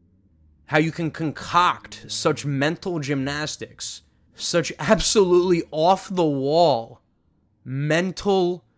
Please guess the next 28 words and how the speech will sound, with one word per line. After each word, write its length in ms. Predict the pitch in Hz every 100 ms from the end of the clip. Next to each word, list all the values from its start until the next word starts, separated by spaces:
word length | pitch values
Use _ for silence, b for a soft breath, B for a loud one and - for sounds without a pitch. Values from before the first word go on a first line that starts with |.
| _ _ -
psychological 1400 | - - 175 175 180 160 165 170 170 170 165 156 139 147 _ _ _ _ -
coping, 640 | - 190 226 120 98 101 _ _ _ _ _ _ _
and 100 | 147
you 80 | 156
wanna 180 | 170 165
go 280 | 143 160 170
after 320 | 170 - 151
people 720 | - 170 143 147 143 127 107 _ _
that 200 | 143 143
are 40 |
trying 480 | 127 - 156 147 147
to 120 | 135 123
help 400 | 113 135 131 -
people, 480 | 117 110 - - _ _ _ _ _ _ -
that 140 | 131
are 80 | 135
trying 320 | - 147 147
to 40 | 147
break 300 | 127 139 131
people's 320 | 139 131 127
propaganda. 640 | 143 123 120 117 113 110 B B _
A 180 | 175 226
O 140 | 277
C 400 | 240 - 240 208
is 320 | 180 165 160 151
aiding 540 | 151 175 196 208 208
and 200 | - 170
abetting 760 | 160 143 127 147 160 160 160